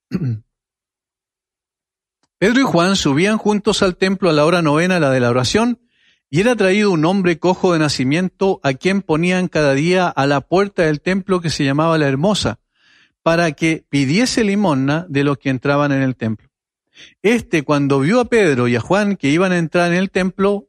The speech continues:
les rogaba que le diesen limosna. Pedro con Juan, fijando en él los ojos, le dijo, "Míranos".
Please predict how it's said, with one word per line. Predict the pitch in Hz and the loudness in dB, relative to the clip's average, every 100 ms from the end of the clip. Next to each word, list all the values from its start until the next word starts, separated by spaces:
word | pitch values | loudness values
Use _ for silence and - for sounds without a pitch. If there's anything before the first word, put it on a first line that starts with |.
| _ | _
les | 147 160 | 0 0
rogaba | 135 147 139 190 262 269 | 0 0 2 2 2 0
que | 214 175 | 0 0
le | 160 | 0
diesen | 165 - 151 | 0 -2 -2
limosna. | 131 107 101 98 _ _ - - _ | -2 -2 -4 -10 _ _ -20 -20 _
Pedro | 165 214 233 | 0 2 2
con | 254 | 0
Juan, | 240 202 208 | 0 0 0
fijando | 180 165 180 180 | -2 0 0 0
en | 185 | 0
él | 185 | 0
los | 190 - | 0 0
ojos, | 185 214 202 | 0 0 0
le | 143 | 0
dijo, | 160 - 180 - | -2 -2 -4 -2
"Míranos". | 156 247 143 110 101 | 0 2 0 -2 -6